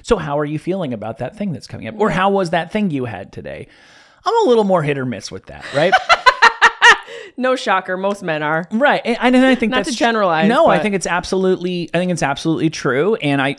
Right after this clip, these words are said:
Speaker 1: while I take responsibility for it, I can also look at things from my past and see where I was not discouraged from being self-centered. And as I wrote in the post, even in some ways, even a little bit,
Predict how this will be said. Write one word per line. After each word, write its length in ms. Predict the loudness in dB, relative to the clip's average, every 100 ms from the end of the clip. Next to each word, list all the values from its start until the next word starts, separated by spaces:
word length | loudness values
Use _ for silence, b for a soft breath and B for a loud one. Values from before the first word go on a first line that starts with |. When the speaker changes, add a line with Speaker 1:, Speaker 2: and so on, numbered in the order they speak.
| -6
Speaker 1:
while 440 | -4 0 0 0
I 160 | -2 -4
take 360 | -6 -8 -6
responsibility 920 | -4 -4 -4 -6 -4 -6 -6 -8 -10
for 320 | -12 -6 -2 -2
it, 120 | -2
I 120 | -4 -4
can 200 | -4 -2
also 480 | -2 -2 -2 -4
look 260 | -4 -4 -4
at 140 | -6
things 240 | -4 -6 -6
from 200 | -8 -6
my 180 | -6 -6
past 440 | -8 -6 -8 -8
and 140 | -10
see 220 | -10 -12 -8
where 260 | -6 -6
I 80 | -6
was 260 | -6 -8 -8
not 360 | -8 -8 -10 -12
discouraged 800 | -8 -8 -8 -8 -8 -10 -16 -20 _ _ _
from 240 | -4 -2
being 240 | -4 -10
self-centered. 720 | -16 -18 -18 -20 -20 -20 _ _
And 200 | -14 -10
as 120 | -6
I 60 | -6
wrote 280 | -2 -4 -4
in 80 |
the 80 | -6
post, 320 | -4 -4 -6
even 160 | -8 -10
in 120 | -8
some 180 | -6 -6
ways, 320 | -8 -12 -16 -12
even 300 | -8 -6 -8 _
a 60 | -8
little 220 | -4 -4
bit, 240 | -4 -6